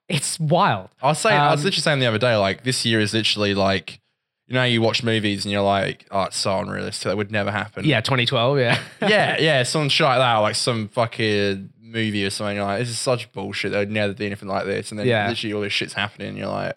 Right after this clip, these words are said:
Speaker 1: Yeah, twenty twenty is like the
Speaker 2: "Oh, fuck."
Speaker 1: twenty twelve of real life years, you know?
Speaker 2: Yeah,
Speaker 1: <laughs>
Speaker 2: literally. It's like, it's crazy. It's like, yeah. I don't, I wonder when, I, I, yeah, I reckon it'll be a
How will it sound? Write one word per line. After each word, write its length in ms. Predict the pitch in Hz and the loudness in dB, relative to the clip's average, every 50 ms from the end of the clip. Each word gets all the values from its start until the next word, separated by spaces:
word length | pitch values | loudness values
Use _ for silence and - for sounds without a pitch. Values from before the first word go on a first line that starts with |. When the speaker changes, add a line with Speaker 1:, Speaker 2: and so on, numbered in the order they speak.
| _ | _
Speaker 1:
Yeah, 180 | - 131 120 110 | -2 0 0 0
twenty 300 | 110 - - 196 220 226 | 0 0 0 0 0 0
twenty 280 | - - 196 180 165 147 | 2 2 2 4 4 2
is 140 | 135 117 | 2 2
like 160 | 131 123 120 - | 2 2 2 2
the 80 | 123 | 0
Speaker 2:
"Oh, 40 | 113 | 0
fuck." 60 | 113 | 2
Speaker 1:
twenty 180 | 123 139 131 147 | 2 2 2 2
twelve 360 | 165 120 127 123 120 117 110 | 2 2 2 2 2 2 0
of 240 | 113 110 104 110 - _ _ _ | 0 -2 -4 -6 -14 _ _ _
real 220 | 123 120 117 113 107 | -4 -2 0 0 2
life 260 | 104 101 101 101 - | 2 0 0 -2 -4
years, 320 | 110 104 98 98 104 - | -6 -8 -8 -8 -10 -8
you 120 | - 117 123 | -4 0 2
know? 60 | 120 | 2
Speaker 2:
Yeah, 240 | 113 107 98 95 98 | 2 2 2 0 -2
Speaker 1:
<laughs> 20 | 104 | 0
Speaker 2:
literally. 560 | 117 120 - - - 110 98 92 87 - 101 - 392 - _ _ | 2 2 2 2 2 0 0 -2 -4 -6 -8 -10 -10 -10 _ _
It's 180 | - 120 - - | -12 -6 -2 0
like, 200 | 147 131 120 107 | 2 2 2 0
it's 240 | 127 135 127 - | 0 -2 0 -2
crazy. 440 | - - - 117 110 110 104 104 95 | -2 -2 0 0 0 0 -2 -4 -8
It's 180 | 95 95 - - | -10 -10 -8 -4
like, 360 | 101 98 101 101 101 - - _ _ _ _ _ _ _ _ _ _ _ | -2 -2 -2 -2 -4 -6 -10 _ _ _ _ _ _ _ _ _ _ _
yeah. 460 | - 160 151 143 139 139 139 139 135 131 - _ _ _ _ _ _ _ _ _ _ _ - | -2 0 2 2 4 4 4 2 0 -4 -8 _ _ _ _ _ _ _ _ _ _ _ -2
I 100 | 180 240 | 0 2
don't, 340 | 269 269 247 170 156 147 - | 2 4 2 2 2 0 0
I 120 | 135 143 | 0 2
wonder 240 | 160 180 214 240 233 | 2 2 2 2 2
when, 180 | 208 175 143 127 | 0 0 0 0
I, 160 | 131 135 131 - - | 0 -2 -2 -4 -6
I, 80 | 139 131 - | -6 -6 -2
yeah, 240 | 143 170 196 208 | 0 0 2 2
I 60 | 190 160 | 2 2
reckon 260 | 170 226 - - 320 | 2 0 -2 -2 -4
it'll 80 | 302 | -2
be 100 | 240 185 | -2 0
a 40 | 127 | -2